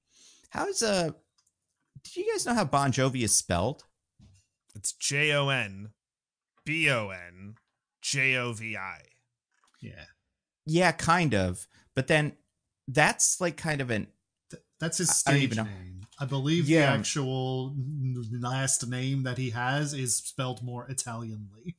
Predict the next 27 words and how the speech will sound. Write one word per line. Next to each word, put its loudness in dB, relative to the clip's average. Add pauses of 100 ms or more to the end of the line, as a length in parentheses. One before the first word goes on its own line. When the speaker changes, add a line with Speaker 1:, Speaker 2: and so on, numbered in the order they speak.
(140)
Speaker 1:
Yeah, 4
I'd 0
never -4
seen -2
it -2
spelled 0
out 0
before, -2
but 0
it's -6
Bon 4
Jovi, 2
kind 0
of. 0 (360)
B 8
O 8
N 6
G 2
I 4
O 4
V 2
I. -6 (240)
So -6
one, 2
just -14
one -2
word. -4